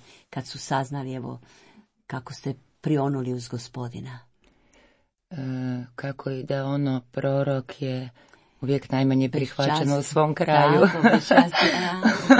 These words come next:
Speaker 2: <laughs> Tako
Speaker 1: Da.
Speaker 2: da, e, uglavnom je tako, međutim, meni se naj-, e, bolji stih, najljepši, najdraži stih u Bibliji mi je "Prignut će se svako koljeno", tako da, e,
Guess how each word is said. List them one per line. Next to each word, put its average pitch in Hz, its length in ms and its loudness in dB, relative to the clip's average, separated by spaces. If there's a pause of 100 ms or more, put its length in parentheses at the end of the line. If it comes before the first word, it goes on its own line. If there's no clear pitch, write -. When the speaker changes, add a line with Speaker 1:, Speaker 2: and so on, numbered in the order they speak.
Speaker 2:
<laughs> 269 840 -2
Tako 160 340 4
Speaker 1:
Da. 143 360 0 (600)
Speaker 2:
da, 143 80 -2 (640)
e, - 60 -8 (200)
uglavnom 143 480 4
je 131 100 -2
tako, 202 420 -2
međutim, 156 600 0
meni 143 300 0
se - 180 -4
naj-, 139 500 2 (460)
e, 131 260 0
bolji 131 320 0
stih, 139 480 -2
najljepši, 131 720 0
najdraži 131 720 0
stih - 500 -4 (120)
u 131 120 -4
Bibliji 135 440 0
mi 131 140 2
je 127 180 0
"Prignut 131 420 -4
će - 100 -10
se 123 160 -10
svako 135 400 -6
koljeno", 175 560 -2 (580)
tako 147 400 2
da, 139 460 2 (280)
e, - 140 -8